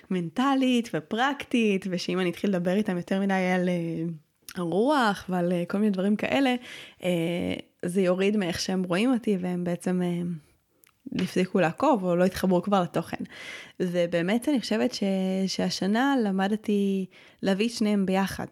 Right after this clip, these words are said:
כאילו קראתי לזה לתת לרוח להוביל, כי פשוט ה-, <laughs> החלק הארצי והמנטלי שלי הוא הרבה יותר חזק, אז כאילו האיזון של זה, זה לתת רגע לרוח להוביל, אבל גם להסכים הרבה יותר לדבר,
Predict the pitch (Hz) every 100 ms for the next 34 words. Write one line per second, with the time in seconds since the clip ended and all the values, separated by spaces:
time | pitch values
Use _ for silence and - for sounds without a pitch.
0 | - 185 180 180 180 180 180 - 185 185
1 | 208 185 196 202 190 196 - 175 180 262
2 | 233 - - - 180 214 202 190 - -
3 | - - - - 277 196 196 226 208 185
4 | 190 - 233 202 190 190 202 226 202 190
5 | 185 185 185 202 233 208 185 - 180 202
6 | 185 175 170 - 196 196 185 - - 233
7 | 190 208 214 254 254 233 190 185 175 185
8 | 196 190 185 190 185 180 190 - 180 185
9 | 233 190 185 202 202 190 - - 208 185
10 | 175 185 190 190 190 185 185 185 190